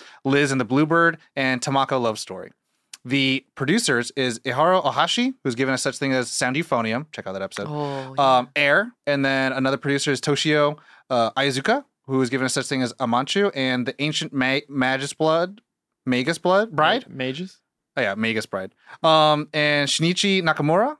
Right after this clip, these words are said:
Speaker 1: who's given a such thing as Beyond the Boundary and Kanon. Um, Kensuke Tateishi, uh, who's given a such thing as Prison School and Attack on Titan. Mikio Uetsuki, uh, who's given a such thing as,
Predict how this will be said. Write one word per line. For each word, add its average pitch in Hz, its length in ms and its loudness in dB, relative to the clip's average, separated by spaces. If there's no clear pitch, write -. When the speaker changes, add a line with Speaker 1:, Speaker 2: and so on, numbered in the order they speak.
Speaker 1:
who's 120 100 -4
given 127 160 -2
a 123 40 0
such 131 200 -4
thing 135 140 -2
as 123 180 0
Beyond 127 340 0
the 117 60 -4
Boundary 123 500 -2
and 113 140 -4
Kanon. 127 420 -4
Um, 127 280 2
Kensuke 185 640 -2
Tateishi, 170 580 -2
uh, 127 240 2
who's 127 100 -6
given 139 140 -2
a - 20 0
such 143 180 -2
thing 143 140 -2
as 127 140 0
Prison 147 340 0
School 170 420 0
and 127 280 -2
Attack 113 260 -2
on 107 80 -6
Titan. 151 300 -4
Mikio 185 440 4
Uetsuki, 233 480 0
uh, 131 200 2
who's 127 120 0
given 135 140 2
a - 40 0
such 143 160 -2
thing 135 220 0
as, 120 280 0